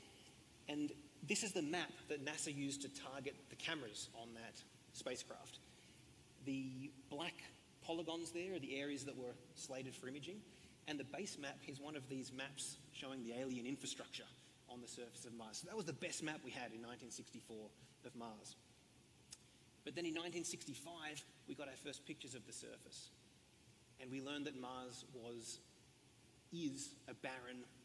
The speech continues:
inhospitable place, not even a blade of grass, let alone Marvin the Martian. And it sort of looks a bit like the moon. And so sci-, Martians in science fiction sort of have, uh, never really recovered in popularity. But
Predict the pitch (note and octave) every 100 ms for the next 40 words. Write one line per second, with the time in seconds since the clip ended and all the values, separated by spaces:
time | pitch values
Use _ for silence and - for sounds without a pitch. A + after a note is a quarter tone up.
0 | - D#3 D3 C#3 - C#3 B2+ B2 A#2+ -
1 | - - A#2+ A#2 - - - - C#3+ D3
2 | C#3 B2 B2+ B2 A#2 A#2+ A#2 A#2 - -
3 | B2 B2 A#2 A#2 - - - - - B2+
4 | C3 C3 A#2+ A2+ A#2 A2+ A2 G#2+ - -
5 | - - - - - B2 A#2+ A#2+ - F3+
6 | D3+ D3 D3 C#3 B2+ B2 A#2+ A2+ A2 -
7 | - - - - - - D3 A#2+ C3 B2
8 | A#2+ - - - - - - - E3+ D#3+
9 | D3+ F#3 F#3 F#3 D#3 - D3 C#3 - C#3
10 | B2 A2+ A#2+ A2+ - B2 A2 A2 A2+ A#2+
11 | B2+ B2 A#2+ A2 G#2+ B2+ A#2 A#2 A#2+ A2
12 | C3 A#2+ B2 C3 A#2+ A#2+ - - - -
13 | F#3